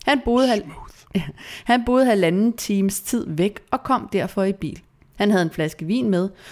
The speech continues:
Speaker 1: og jeg stoler på, at folk selv kan vurdere, hvor meget de kan tåle at drikke, når de skal køre.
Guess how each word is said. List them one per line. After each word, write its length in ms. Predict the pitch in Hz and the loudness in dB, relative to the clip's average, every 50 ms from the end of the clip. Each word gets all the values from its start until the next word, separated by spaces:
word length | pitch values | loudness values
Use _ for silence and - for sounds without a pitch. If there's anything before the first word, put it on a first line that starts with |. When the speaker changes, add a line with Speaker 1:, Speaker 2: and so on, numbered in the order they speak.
| - - - | -12 -4 -2
Speaker 1:
og 120 | 247 269 | 2 2
jeg 140 | 285 311 302 | 2 2 0
stoler 300 | - 349 370 440 453 359 - | -2 -4 -2 -2 -2 0 2
på, 140 | 302 294 285 | 4 4 4
at 140 | - - 247 | 4 2 0
folk 240 | - 262 - - | 0 0 0 0
selv 260 | - - 277 277 - - | -2 -2 -2 -2 -2 -2
kan 160 | - 320 269 | -4 -4 -4
vurdere, 400 | 240 - - 240 254 - - 262 | -4 -4 -2 -2 -2 -2 -2 -2
hvor 120 | 220 202 | 0 0
meget 440 | 185 180 170 160 156 170 202 254 262 | 0 0 2 2 2 4 2 2 2
de 60 | 269 | 0
kan 100 | - 214 | -4 -4
tåle 300 | 202 - 202 185 196 214 | -4 0 0 2 2 2
at 120 | 220 220 - | 0 -2 -2
drikke, 280 | 160 156 160 165 202 | -2 -2 0 0 2
når 120 | 202 202 208 | 2 0 0
de 100 | 196 202 | -2 -4
skal 180 | - - 208 | -8 -10 -10
køre. 340 | - - - 151 143 139 151 | -10 -6 -6 -4 -4 -6 -8